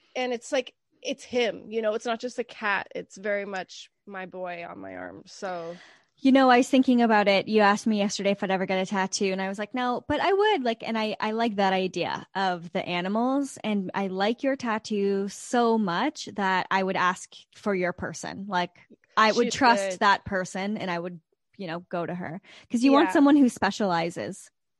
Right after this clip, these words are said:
Speaker 1: Exactly, and that, you know, that's gonna perfectly capture, like, your,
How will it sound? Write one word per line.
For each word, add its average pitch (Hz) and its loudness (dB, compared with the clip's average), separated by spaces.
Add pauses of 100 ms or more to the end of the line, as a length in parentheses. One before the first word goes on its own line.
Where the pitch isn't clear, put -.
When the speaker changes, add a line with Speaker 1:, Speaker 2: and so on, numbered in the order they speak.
(100)
Speaker 1:
Exactly, 240 0
and 196 0
that, - -4 (120)
you 247 -12
know, 247 -8
that's 233 -10
gonna 226 -6
perfectly 214 -8
capture, 196 -10
like, 185 -16
your, 185 -8